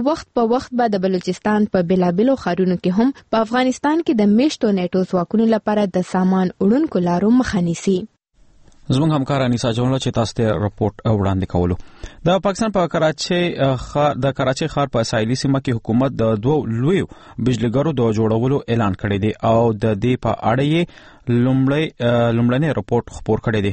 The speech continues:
Speaker 2: ماهرین وایي چې په دغه رپورټ کې جوړونکو بجلیګرو څخه چاپیریال ته د اوخ-، آه،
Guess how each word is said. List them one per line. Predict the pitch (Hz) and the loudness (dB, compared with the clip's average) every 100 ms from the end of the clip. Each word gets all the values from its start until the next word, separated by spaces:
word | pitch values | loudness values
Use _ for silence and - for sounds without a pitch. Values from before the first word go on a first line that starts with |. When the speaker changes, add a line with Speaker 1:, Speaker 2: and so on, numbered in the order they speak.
| 101 | 0
Speaker 2:
ماهرین | 123 135 160 | 0 0 0
وایي | 151 156 | -2 -2
چې | 135 127 | -4 0
په | 120 139 | 0 0
دغه | 127 | -2
رپورټ | 120 143 143 - | -2 -2 -4 -2
کې | 120 | 0
جوړونکو | 117 107 120 185 - 185 - - - | 2 2 2 0 0 -2 -4 -20 -6
بجلیګرو | 131 135 147 156 190 180 - - | -2 0 0 0 -2 -4 -8 -6
څخه | - 120 110 - - - | -2 -2 -2 -6 -8 -2
چاپیریال | 139 147 143 175 185 | 0 0 0 0 0
ته | 165 | -2
د | 131 131 | 0 -2
اوخ-، | 131 - - - - _ - - | -4 -8 -20 -20 -20 _ -6 0
آه، | 120 | 0